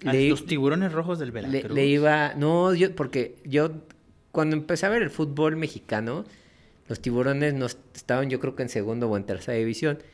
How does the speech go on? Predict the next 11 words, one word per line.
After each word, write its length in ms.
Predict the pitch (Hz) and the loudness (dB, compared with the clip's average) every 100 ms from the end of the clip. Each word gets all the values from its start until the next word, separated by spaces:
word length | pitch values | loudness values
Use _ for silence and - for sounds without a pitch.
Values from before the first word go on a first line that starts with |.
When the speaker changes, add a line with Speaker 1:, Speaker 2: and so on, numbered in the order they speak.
| - - _ _ _ | -20 -20 _ _ _
Speaker 2:
Entonces 480 | 151 147 175 185 185 | -6 0 0 0 0
al 140 | 165 143 | 2 2
equipo 440 | 143 180 175 185 | 0 -6 -4 -2
que 140 | 165 | 0
le, 420 | 135 120 127 - - | 2 2 0 -4 -6
que 120 | 127 | -2
le 100 | 127 | 0
iba 240 | 135 147 | 2 4
era 160 | 151 143 | 4 2
los 240 | 120 - | -2 -4
Tigres 480 | - 135 113 110 - | -2 0 0 -4 -12